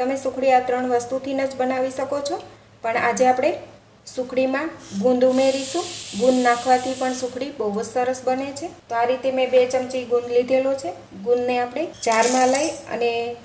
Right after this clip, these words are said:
પાવડર બનાવી લઈશું. તો આ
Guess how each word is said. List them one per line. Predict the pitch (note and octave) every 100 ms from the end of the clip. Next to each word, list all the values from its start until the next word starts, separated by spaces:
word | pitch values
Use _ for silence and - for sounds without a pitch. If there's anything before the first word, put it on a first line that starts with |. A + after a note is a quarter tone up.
| - _
પાવડર | A3+ A3 A#3+ A#3+
બનાવી | B3 C4 C4 C4
લઈશું. | C#4 - F#4 - - - - - - - - - - - - - - - - - - - - - - - - - - - - - - - - - - - - - - - - - - - - - - - - -
તો |
આ | G#3+